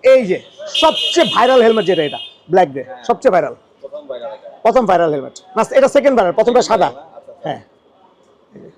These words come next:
Speaker 1: দেখেন, black and grey, অসাধারণ একটা, মানে, সব মিলে একটা প্যাকেজ হেলমেট, একটা যা যা
Speaker 2: আপনি
Speaker 1: থাকে।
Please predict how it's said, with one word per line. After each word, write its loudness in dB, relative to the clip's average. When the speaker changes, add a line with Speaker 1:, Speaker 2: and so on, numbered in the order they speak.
Speaker 1:
দেখেন, -12
black 2
and 0
grey, -6
অসাধারণ 2
একটা, 2
মানে, -2
সব 0
মিলে 2
একটা 0
প্যাকেজ 0
হেলমেট, 0
একটা -2
যা -2
যা 2
Speaker 2:
আপনি -4
Speaker 1:
থাকে। -4